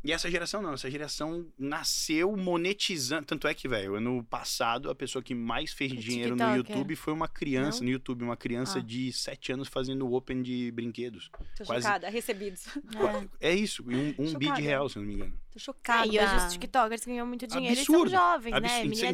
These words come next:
Speaker 1: entende?
Speaker 2: dezesseis anos.
Speaker 1: Ele nasce monetizando, se divertindo,
Speaker 2: É.
Speaker 1: estudando, então virou um bololô que a gente talvez nem acompanhe, entendeu?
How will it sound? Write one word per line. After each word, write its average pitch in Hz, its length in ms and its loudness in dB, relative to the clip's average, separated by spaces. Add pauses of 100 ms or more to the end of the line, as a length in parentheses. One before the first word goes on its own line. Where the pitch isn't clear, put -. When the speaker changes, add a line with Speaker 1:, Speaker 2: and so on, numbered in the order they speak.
Speaker 1:
entende? 254 100 4
Speaker 2:
dezesseis 254 480 -2
anos. 226 600 -4
Speaker 1:
Ele 165 140 0
nasce 190 480 2
monetizando, 185 680 2
se - 120 -2
divertindo, 196 640 2
Speaker 2:
É. - 20 0
Speaker 1:
estudando, 170 380 2
então 214 160 0
virou 214 220 0
um 214 60 0
bololô 220 640 6
que 247 240 -4
a 269 120 2
gente 233 300 2
talvez 285 240 -2
nem 370 80 0
acompanhe, 190 580 2
entendeu? 117 380 -2